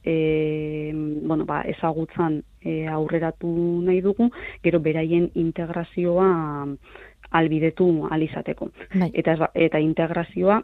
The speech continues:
Speaker 1: mm, bi aspektutan. Alde batetik, ba, bueno, ba, dimensionatzeko gaitasunak, e, garatu nahi ditugu,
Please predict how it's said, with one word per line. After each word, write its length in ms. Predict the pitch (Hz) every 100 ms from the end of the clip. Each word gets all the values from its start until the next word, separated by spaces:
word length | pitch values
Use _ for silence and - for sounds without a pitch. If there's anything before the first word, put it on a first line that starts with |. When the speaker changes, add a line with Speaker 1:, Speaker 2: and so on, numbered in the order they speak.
| - -
Speaker 1:
mm, 480 | 170 165 160 165 160
bi 260 | 180 175
aspektutan. 560 | 151 - 156 147 151 151
Alde 140 | 151 156
batetik, 360 | 160 165 160
ba, 80 | 156
bueno, 240 | 151 156 151
ba, 60 |
dimensionatzeko 1200 | 147 156 165 170 170 175 170 170 - - 180 175 -
gaitasunak, 800 | - 160 - 175 180 175 160 -
e, 260 | - 170 165
garatu 340 | 170 170 180
nahi 220 | 175 175
ditugu, 420 | 175 180 226 277